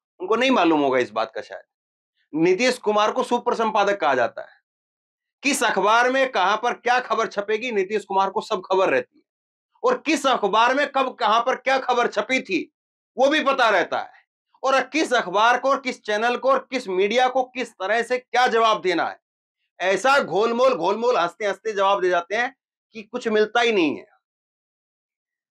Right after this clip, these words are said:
सामने वाले को कुछ पल्ले पड़ता ही नहीं, और सामने वाला क्या निकाले उसमें से क्या चलाए पता ही नहीं पड़ता है। ये मुझे लगता है कि इस मामले में नीतीश कुमार शायद इकलौते जो है वो ऐसे नेता होंगे,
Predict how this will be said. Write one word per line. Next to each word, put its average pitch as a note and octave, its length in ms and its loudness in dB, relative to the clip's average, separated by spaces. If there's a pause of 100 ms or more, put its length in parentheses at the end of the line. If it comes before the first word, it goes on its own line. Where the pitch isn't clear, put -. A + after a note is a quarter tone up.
(120)
सामने G#3 320 0
वाले A#3+ 200 4
को B3+ 60 0
कुछ B3+ 160 -10
पल्ले A#3+ 260 -2
पड़ता A#3 340 -2
ही A#3+ 120 0
नहीं, B3+ 120 0
और B3+ 80 4
सामने A3+ 300 -2
वाला A#3 160 2
क्या A#3 240 0
निकाले A3+ 360 0
उसमें A3 220 -4
से A3 100 -4
क्या A3 220 -2
चलाए A3 280 0
पता G#3+ 260 -2
ही G#3+ 80 2
नहीं F#3+ 100 4
पड़ता G#2+ 340 -4
है। G2 80 -16 (360)
ये A3+ 300 2
मुझे F3+ 240 0
लगता G3+ 280 0
है A3 60 -2
कि - 100 -10
इस - 360 -8
मामले G3 360 0
में A3 100 -2
नीतीश F#3 460 0
कुमार G3+ 300 2
शायद G#3 440 0 (540)
इकलौते A3 480 0
जो G3 100 2
है G3 100 4
वो G3+ 100 4
ऐसे F3 240 2
नेता D#3 280 0
होंगे, A#2 280 -6